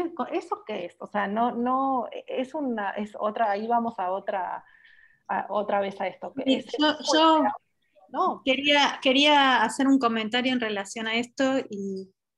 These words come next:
Speaker 2: y por ahí también para seguir pensando, ¿no? Pero desde la, la unsam obviamente tiene su cied, igual que todas las universidades que tuvimos que presentar cied,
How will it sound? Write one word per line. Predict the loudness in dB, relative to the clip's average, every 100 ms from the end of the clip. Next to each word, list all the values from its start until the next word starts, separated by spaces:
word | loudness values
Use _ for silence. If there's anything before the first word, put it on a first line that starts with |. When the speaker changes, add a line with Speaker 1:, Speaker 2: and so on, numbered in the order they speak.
| _ _ _ _ _ _ _ _ _ _
Speaker 2:
y | -8 -8
por | -6 -4 2
ahí | 2
también | 2 2 4 4
para | 2 2 0
seguir | -2 -4 -2 -2
pensando, | -2 -4 -4 -4 -4 -4
¿no? | -2 -2
Pero | 0 2
desde | 0 0 0 -2
la, | -2 -8 _ _
la | 0 0
unsam | 0 2 6 6
obviamente | 4 2 0 -4
tiene | -4 -4 -4
su | -6 -10
cied, | 0 4 4 4
igual | 2 -2 -2
que | -4
todas | -4 -2 -2
las | -4 -6
universidades | -10 -6 -6 -6 -4 -2 -4
que | -8
tuvimos | -8 -6 -6
que | -10
presentar | -14 -12 -10 -10 -8 -8 -8
cied, | -2 2 4 4 0